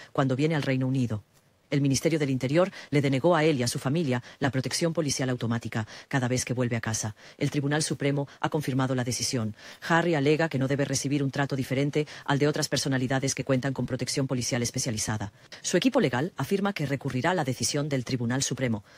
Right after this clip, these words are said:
Vamos con Angela Levin, biógrafa y comentarista real, autora de Harry.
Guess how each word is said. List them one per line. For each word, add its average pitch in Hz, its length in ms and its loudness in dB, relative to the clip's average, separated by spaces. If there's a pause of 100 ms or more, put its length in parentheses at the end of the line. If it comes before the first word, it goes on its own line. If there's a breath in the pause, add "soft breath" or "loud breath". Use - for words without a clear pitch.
(180 soft breath)
Vamos 156 360 0
con 131 160 -2
Angela 139 320 0
Levin, 113 300 -2 (180 soft breath)
biógrafa 185 500 2
y 165 80 -2
comentarista 131 560 0
real, 120 320 -2 (260 soft breath)
autora 165 360 2
de 127 180 -2
Harry. 117 300 0